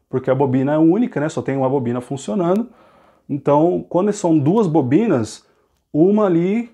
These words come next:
compensa o sinal da outra, fazendo com que o ruído seja menor. Mas quando é single, o ruído é maior. Então, se você tem uma Stratocaster, eu recomendo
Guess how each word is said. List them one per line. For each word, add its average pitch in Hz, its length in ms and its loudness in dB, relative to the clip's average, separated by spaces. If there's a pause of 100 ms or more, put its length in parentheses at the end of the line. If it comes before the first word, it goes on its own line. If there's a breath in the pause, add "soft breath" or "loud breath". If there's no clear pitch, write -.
compensa 196 920 -2
o - 40 -12
sinal 147 340 2
da 175 120 2
outra, 165 420 2
fazendo 139 400 -2
com 165 180 -2
que 170 140 -8
o 175 60 2
ruído 165 320 0
seja 170 280 -4
menor. 175 460 -2 (580)
Mas 139 400 -2
quando 190 380 -2
é 156 80 -2
single, 147 760 -2
o 143 120 -2
ruído 151 320 -2
é 165 40 0
maior. 170 440 0 (420 soft breath)
Então, 135 140 -4
se 139 60 -8
você 165 200 -2
tem 180 160 -2
uma 185 160 -2
Stratocaster, 147 960 -2
eu 120 160 0
recomendo 151 680 -2